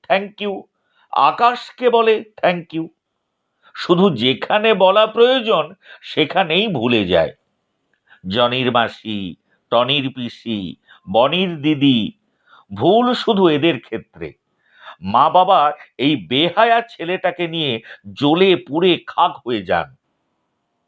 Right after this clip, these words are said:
এবং হাসপাতালের সাদা বিছানায় শোয়ানো নির্বোধ ছেলেটিকে সাদা নার্স দিদি যখন পড়ন্ত বিকেল রঙা কমলালেবুর রস খাইয়ে দেন ঝিনুক দিয়ে,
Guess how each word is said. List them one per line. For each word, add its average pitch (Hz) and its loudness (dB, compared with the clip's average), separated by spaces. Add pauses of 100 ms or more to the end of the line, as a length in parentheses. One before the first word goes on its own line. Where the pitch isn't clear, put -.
(640)
এবং 101 -2
হাসপাতালের 123 -2 (260)
সাদা 110 0
বিছানায় 117 -4
শোয়ানো 110 -2 (360)
নির্বোধ 120 0
ছেলেটিকে 131 -2 (460)
সাদা 113 0
নার্স 117 0
দিদি 127 -4
যখন 143 0 (500)
পড়ন্ত 123 0
বিকেল 117 0
রঙা 101 2 (600)
কমলালেবুর 110 0
রস 95 0
খাইয়ে 113 0
দেন 110 0
ঝিনুক 98 -6
দিয়ে, 127 0